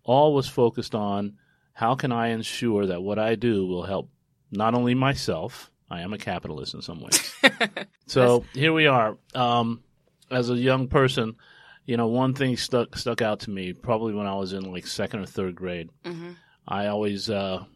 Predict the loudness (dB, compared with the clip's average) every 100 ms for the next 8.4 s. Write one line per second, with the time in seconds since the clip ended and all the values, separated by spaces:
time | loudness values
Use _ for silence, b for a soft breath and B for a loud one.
0 | _ _ _ -6 -4 -4 -2 0 0 2
1 | 4 4 4 0 -2 -4 4 6 6 2
2 | -2 0 2 2 0 -4 -2 2 2 0
3 | 0 -2 -2 -2 -2 -4 -4 -6 -6 -4
4 | -4 -4 -2 0 0 -4 -10 -12 -4 -4
5 | -4 -6 -6 -4 -4 -4 -6 -2 -2 -2
6 | -6 -6 -4 -6 -8 -8 -8 -8 -8 -8
7 | -6 -4 -4 -6 -8 -8 -8 -10 -8 -8
8 | -6 -4 -4 -6